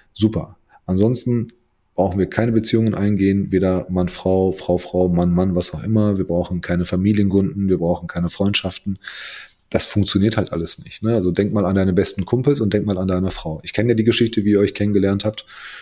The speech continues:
Und ich weiß ja auch, was der eine bei dem anderen schätzt.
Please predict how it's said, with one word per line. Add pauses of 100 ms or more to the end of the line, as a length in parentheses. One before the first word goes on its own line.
(260)
Und
ich
weiß
ja
auch,
was
der
eine
bei
dem
anderen
schätzt.